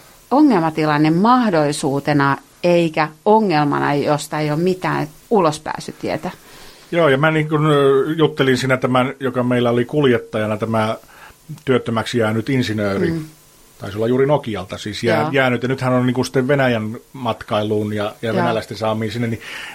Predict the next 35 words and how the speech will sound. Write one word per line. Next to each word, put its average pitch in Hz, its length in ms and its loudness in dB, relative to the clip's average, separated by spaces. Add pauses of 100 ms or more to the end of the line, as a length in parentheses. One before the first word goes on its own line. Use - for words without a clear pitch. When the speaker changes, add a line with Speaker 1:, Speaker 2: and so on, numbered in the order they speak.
(180)
Speaker 2:
hän 143 200 -2
just 131 220 2
sitä 131 180 0
sanoi, 120 300 0
että 110 160 -4
niin 117 140 -2
kuin, 117 180 -2 (380)
nyt 135 100 -6
kun 135 120 0
ruvetaan 123 300 2
puhumaan 120 420 0
Oulusta, 127 400 2
kun 120 120 -4
Oulu 117 160 2
rupeaa 120 220 0
Speaker 1:
Mm. 147 160 0
Speaker 2:
nyt 170 140 -12
profiloitumaan 117 560 0
matkailupitäjänä, 110 920 0
niin 110 140 -2
ja, 113 180 0
ja 117 80 -4
hänen 131 200 -2
piti 160 180 -2
kaupata 120 320 0
sitä 127 200 -2
venäläisille, 117 500 0
niin 113 80 -4
sitä 123 160 -6 (300)
oli 139 120 2
hirveästi 180 340 0
opettelua, 123 440 -2
koska 123 280 -6
ei 131 160 -2
ollut 135 200 0